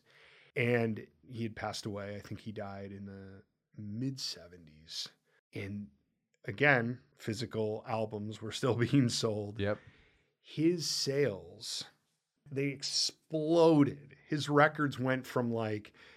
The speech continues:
Speaker 1: "Yeah, we got one or two copies," to, like, um, "Hi, we need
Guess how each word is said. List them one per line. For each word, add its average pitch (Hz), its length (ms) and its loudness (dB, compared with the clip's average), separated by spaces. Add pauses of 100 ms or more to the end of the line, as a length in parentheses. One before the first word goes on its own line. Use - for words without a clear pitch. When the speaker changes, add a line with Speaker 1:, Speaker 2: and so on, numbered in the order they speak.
(120)
Speaker 1:
"Yeah, 311 280 0
we 294 140 4
got 240 180 0
one 202 140 2
or 185 40 0
two 185 180 -2
copies," 156 500 0
to, 147 120 0
like, 127 360 4
um, 135 260 6
"Hi, 139 500 6
we 143 160 4
need 202 320 0